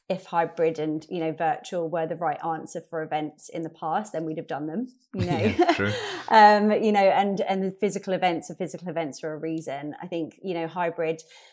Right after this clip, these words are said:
Speaker 1: do a great job at being able to, um, open up travel boundaries. Um,
Speaker 2: Mm.
Speaker 1: you know, they, they're a great job at cost saving to a certain extent, you know, cost saving in terms of hotels, international travel, but, you know, they, they tend to cost a lot more money because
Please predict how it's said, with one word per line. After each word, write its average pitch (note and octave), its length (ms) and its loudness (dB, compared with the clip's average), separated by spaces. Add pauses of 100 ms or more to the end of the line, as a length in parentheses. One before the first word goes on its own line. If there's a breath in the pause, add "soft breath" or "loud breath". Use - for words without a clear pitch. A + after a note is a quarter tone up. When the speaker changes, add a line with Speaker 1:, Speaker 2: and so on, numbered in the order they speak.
(300 loud breath)
Speaker 1:
do G3+ 120 4
a F#3+ 60 4
great F3 340 2
job E3 400 4
at D#3 220 0
being F3 240 -2
able E3 240 0 (120)
to, D#3+ 400 0 (280)
um, D#3 480 0
open F3+ 300 -2
up - 260 -2
travel F#3+ 300 0
boundaries. G3 720 -2
Um, E3+ 320 4
Speaker 2:
Mm. F#3 60 0
Speaker 1:
you F3+ 60 -2
know, E3+ 160 0
they, E3 300 4
they're F3 120 2
a E3 60 -4
great E3 280 -2
job E3+ 180 -4
at D#3+ 160 -4 (300)
cost G3 240 -6
saving G#3 340 2
to G3+ 100 -6
a F#3 40 -4
certain F#3 320 0
extent, G#3 480 -2
you F#3 60 -6
know, F3+ 120 -2
cost F#3+ 220 -6
saving F3 220 0
in E3+ 80 0
terms F3 220 0
of D#3+ 100 -8
hotels, F3 520 4
international E3+ 480 -2
travel, F3 400 0
but, E3 300 2 (260 loud breath)
you F3+ 80 -2
know, D#3+ 300 2
they, F3+ 220 -2 (280)
they E3+ 140 4
tend E3+ 300 -4
to - 60 -16
cost E3+ 240 -4
a D#3+ 40 -6
lot E3 180 -2
more E3 80 -4
money E3+ 280 -2
because D#3 400 -4